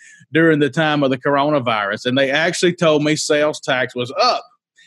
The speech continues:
which shocked me. But Lake Martin is an area where a lot of folks have summer homes and whatnot. So what happened is people left the big city, Birmingham, Atlanta, and so forth,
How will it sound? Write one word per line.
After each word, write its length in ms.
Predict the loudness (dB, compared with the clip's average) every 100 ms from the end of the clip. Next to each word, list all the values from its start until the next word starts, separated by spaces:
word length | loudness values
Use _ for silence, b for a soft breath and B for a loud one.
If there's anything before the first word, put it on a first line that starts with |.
| b
which 220 | 0 0
shocked 400 | 0 0 0 0
me. 120 | -2 -2
But 180 | 0
Lake 240 | 2 2 2
Martin 400 | 2 2 2 0
is 160 | 0
an 100 | 0 0
area 360 | 0 2 2
where 220 | 4 2
a 80 | 2
lot 160 | 2 0
of 100 | 0
folks 300 | 0 0 0
have 200 | -2 -2
summer 360 | -2 0 0
homes 360 | 0 0 0 -2
and 140 | 0
whatnot. 480 | 2 0 0 -2 -2
So 140 | -2 0
what 220 | 2 0
happened 420 | 0 -2 -2 0
is 180 | 0 -2
people 360 | -2 -2 0
left 260 | 0 0 -4
the 60 | -4
big 220 | -4 -4
city, 300 | -2 0 0
Birmingham, 640 | 0 0 0 -2 -2 -2
Atlanta, 400 | -2 -2 -2 -2
and 140 | -2 -2
so 220 | -4 -4 -4
forth, 200 | -6